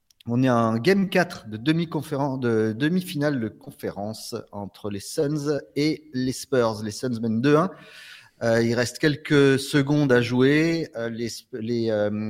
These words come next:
les Suns mènent de trois points. Steve Nash remonte la balle. Il reste dix-huit secondes, je crois. Et Robert Horry fait faute, mais mon pote, il fait pas une faute. C'est, c'est cheap shot Rob, c'est, c'est, c'est, c'est ça, c'est, c'est même plus le truc.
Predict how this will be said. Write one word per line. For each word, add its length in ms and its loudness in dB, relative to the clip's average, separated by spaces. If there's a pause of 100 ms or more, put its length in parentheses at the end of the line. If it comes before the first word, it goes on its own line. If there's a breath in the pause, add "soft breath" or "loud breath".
(120)
les 100 -2
Suns 300 -4
mènent 120 0
de 100 0
trois 280 -4
points. 540 -2
Steve 300 -10
Nash 260 -2
remonte 240 -6
la 60 -2
balle. 120 -2
Il 60 0
reste 160 -4
dix-huit 240 -6
secondes, 240 -4
je 60 -18
crois. 180 -16 (600 loud breath)
Et 60 -4
Robert 400 -2
Horry 180 2
fait 160 -4
faute, 360 -4
mais 160 -4
mon 160 -4
pote, 240 -8
il 20 -4
fait 180 -10
pas 200 0
une 80 -10
faute. 680 -16 (880 loud breath)
C'est, 360 -2
c'est 340 -4
cheap 300 0
shot 160 8 (100)
Rob, 300 4
c'est, 180 0
c'est, 200 -2
c'est, 200 0
c'est 200 -2
ça, 200 0
c'est, 160 -6
c'est 160 -10
même 160 0
plus 160 -4
le 100 0
truc. 260 -2